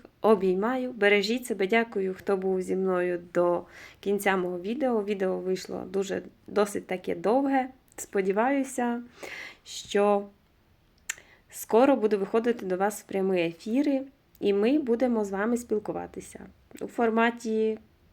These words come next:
питання-відповідь або ж на якісь, може, інтере-, цікаві такі теми, які я ще буду, розробляю. Тому бережіть себе, всім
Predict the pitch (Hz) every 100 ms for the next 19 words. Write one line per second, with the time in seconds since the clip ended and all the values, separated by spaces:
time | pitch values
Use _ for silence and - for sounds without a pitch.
0 | _ 226 233 415 381 269 233 233 220 214
1 | 208 - 185 202 247 233 196 185 233 240
2 | 190 202 202 180 175 175 180 180 175 170
3 | - 190 190 185 165 160 170 - 147 151
4 | 143 - - 180 190 208 180 170 180 185
5 | - - 160 175 - 180 180 185 - 185
6 | 185 180 175 - - - _ - - -
7 | - - 220 202 190 185 190 185 180 175
8 | 247 294 - 196 196